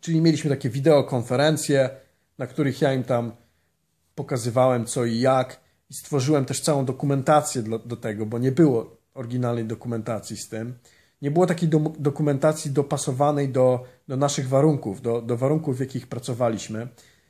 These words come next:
więc musiałem wszystko to stworzyć. A że miałem doświadczenie właśnie zdobyte w tym koledżu jako taki instruktor,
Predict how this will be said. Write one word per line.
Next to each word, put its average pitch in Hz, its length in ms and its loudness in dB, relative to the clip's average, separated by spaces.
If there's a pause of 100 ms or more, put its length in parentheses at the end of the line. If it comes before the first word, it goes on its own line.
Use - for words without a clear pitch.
(120)
więc 131 140 -6
musiałem 160 320 2
wszystko 165 260 -6
to 151 100 -6
stworzyć. 117 520 -2
A 151 60 -2
że 208 120 0
miałem 226 220 2
doświadczenie 170 680 0
właśnie 143 380 0
zdobyte 131 760 2 (680)
w - 60 -20
tym 175 160 2
koledżu 143 600 4
jako 139 280 0
taki - 260 -6
instruktor, 139 800 -2